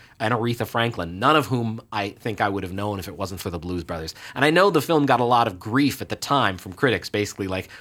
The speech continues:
"Who are these comedians thinking that they can, you know, hobnob with these, these legendary musicians?" But, but, uh, I absolutely loved the film, and I loved all the music, and I listened to the soundtrack till, you know, I wore the grooves out on the record. So,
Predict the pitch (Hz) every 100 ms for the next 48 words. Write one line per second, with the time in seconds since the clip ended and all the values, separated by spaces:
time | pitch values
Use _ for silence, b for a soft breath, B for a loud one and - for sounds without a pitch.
0 | B 175 160 135 120 - 113 123 120 101
1 | - 131 107 98 98 107 95 98 87 B
2 | B - 110 85 80 123 123 104 87 80
3 | 87 b b - 110 101 104 95 - -
4 | _ - 104 90 90 107 127 113 95 98
5 | 95 92 87 120 - 73 92 104 95 -
6 | 104 95 98 - - 101 95 - - 143
7 | 156 - 135 127 - 113 95 92 104 113
8 | 98 - 90 90 87 - 98 92 92 95
9 | 127 147 104 85 80 78 110 - 90 104
10 | 127 92 87 87 110 110 110 85 80 -
11 | 92 80 B B B 104 87 85 90 98
12 | 110 95 87 113 95 78 73 78 87 -
13 | 67 - 87